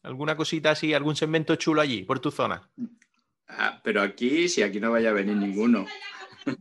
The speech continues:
Speaker 1: Bueno, hombre,
Speaker 2: Así que
Speaker 1: siempre, siempre podemos darnos un viaje por allí.
Speaker 2: Bueno, pues si queréis, yo os propongo alguno de por aquí. Si queréis, aquí estaremos esperando.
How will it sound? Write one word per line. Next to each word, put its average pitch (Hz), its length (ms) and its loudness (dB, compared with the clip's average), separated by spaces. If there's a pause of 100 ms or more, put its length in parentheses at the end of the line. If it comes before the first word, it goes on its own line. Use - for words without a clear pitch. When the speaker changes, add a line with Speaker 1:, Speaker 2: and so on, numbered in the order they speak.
(120)
Speaker 1:
Bueno, 113 320 4
hombre, 117 220 4
Speaker 2:
Así 120 140 6
que 104 60 2
Speaker 1:
siempre, 110 480 2
siempre 120 280 0
podemos 135 300 4
darnos 117 240 0
un 107 80 -6
viaje 123 300 0
por 110 120 0
allí. 123 340 -2 (1080)
Speaker 2:
Bueno, 98 320 2
pues - 240 -4
si 95 140 -2
queréis, 107 380 6
yo 110 160 6
os 104 40 0
propongo 104 340 -2
alguno 101 300 2
de 98 80 0
por 98 180 -4
aquí. 143 460 2
Si 101 180 -4
queréis, 101 320 0
aquí 101 220 -2
estaremos 95 640 -2
esperando. 85 420 -4